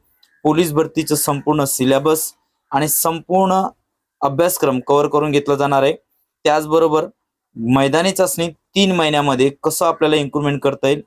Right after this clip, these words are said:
यासाठी डेली तुमचं मैदानी चाचणी होणार आहे. जवळपास डेली चार तास तुमचे लेक्चर असणार आहे. जर तुम्हाला ही फास्ट ट्रॅक बॅच जॉईन करायची आहे तर मित्रांनो,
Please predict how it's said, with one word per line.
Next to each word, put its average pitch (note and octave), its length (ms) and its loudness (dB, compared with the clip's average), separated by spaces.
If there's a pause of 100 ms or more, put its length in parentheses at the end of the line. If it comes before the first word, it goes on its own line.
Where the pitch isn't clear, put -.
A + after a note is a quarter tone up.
(340)
यासाठी D3 360 0
डेली C#3 340 2
तुमचं D3+ 360 -2
मैदानी C3+ 340 0
चाचणी C3+ 320 -2
होणार C#3+ 220 2
आहे. C3+ 140 2 (460)
जवळपास D3+ 560 0
डेली C#3 460 0 (240)
चार D#3 220 2
तास D3 320 -2
तुमचे C3 260 -2
लेक्चर B2 280 0
असणार C3 300 -2
आहे. C3 240 0 (540)
जर D#3+ 180 0
तुम्हाला D#3 300 0
ही D3+ 80 0
फास्ट D3 340 -2
ट्रॅक D3 140 0
बॅच C#3 200 0
जॉईन B2 320 -2
करायची A#2+ 360 0
आहे C3 220 0 (500)
तर - 60 2
मित्रांनो, C#3 440 2